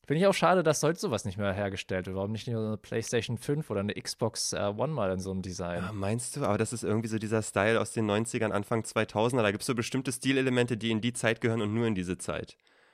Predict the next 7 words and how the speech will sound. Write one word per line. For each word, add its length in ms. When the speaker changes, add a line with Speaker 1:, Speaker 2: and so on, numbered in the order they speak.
Speaker 2:
Also 200
auch 120
so 120
Möbel, 500
die 400
so, 260
äh, 100